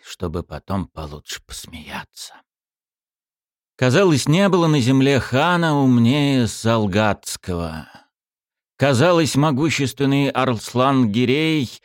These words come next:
имел всё, чтобы быть довольным. Сто три жены и двести наложниц, дворец из мрамора и порфира,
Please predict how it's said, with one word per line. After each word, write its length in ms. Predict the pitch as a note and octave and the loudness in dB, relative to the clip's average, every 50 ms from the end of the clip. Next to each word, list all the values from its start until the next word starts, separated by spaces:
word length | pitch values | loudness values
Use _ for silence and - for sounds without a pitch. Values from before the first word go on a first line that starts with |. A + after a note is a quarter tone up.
| _ - _ _ _ | _ -20 _ _ _
имел 360 | G#2 A2+ B2 C#3 D#3 D3 C3 | 0 2 2 2 2 0 0
всё, 480 | G#2+ - - - - B2 C#3 E3 E3+ D3+ | -2 -4 -10 -6 -2 0 2 2 2 0
чтобы 440 | A#2 - - - A2 G2 F2+ G2+ E2 | -2 -6 -4 -4 -4 -2 -2 -2 -4
быть 240 | D2 G2 F#2 D2+ - _ - | -2 -6 -6 -6 -8 _ -4
довольным. 800 | G#2 F#2 E2 E2 E2+ E2+ D2+ D2+ D2 D2 D2+ B1 A#1 A1 - _ _ _ _ _ _ _ _ | -4 -2 -2 -2 -4 -4 -6 -6 -10 -14 -16 -16 -18 -20 -20 _ _ _ _ _ _ _ _
Сто 280 | - - - - F3+ | -16 -8 0 0 0
три 300 | F#3+ - - D#3+ F3 F3 | 0 0 0 2 2 4
жены 420 | C#3 C3+ E3+ E3 D#3+ D#3+ E3 D#3+ D3+ | 4 4 2 2 2 2 2 2 0
и 20 | |
двести 440 | B2+ C#3 C#3 D3+ D3 B2+ - - C#3 | 2 2 2 2 0 -2 -2 0 0
наложниц, 1120 | C3+ C3 C3 B2+ A#2 A2+ G#2+ G#2+ G#2 F#2 D#2 C#2 - - C#2+ C2+ A#1+ - - - - - _ - - - - _ _ | 2 4 4 4 2 2 2 2 2 2 0 -2 -6 -8 -8 -8 -8 -10 -14 -16 -16 -16 _ -20 -20 -20 -20 _ _
дворец 540 | F#2 G#2 G#2 B2 C#3+ D3 D#3 C3+ - - C3+ | 0 2 2 4 4 4 2 0 0 2 2
из 180 | C#3+ B2 A2+ B2 | 2 4 4 4
мрамора 540 | C3 C3+ C#3 D3 D3 C#3+ C#3 C3 B2+ B2+ B2+ | 4 4 4 2 2 2 2 2 2 2 2
и 80 | B2 | 2
порфира, 1040 | A#2 - - A#2 A2+ A2 F#2 - - - G#2 A2 A2+ G#2+ G2 F2+ E2+ F2+ D#2+ D2+ - | 0 0 -2 0 0 0 -2 -6 -6 -2 0 2 4 4 2 2 0 0 -2 -4 -6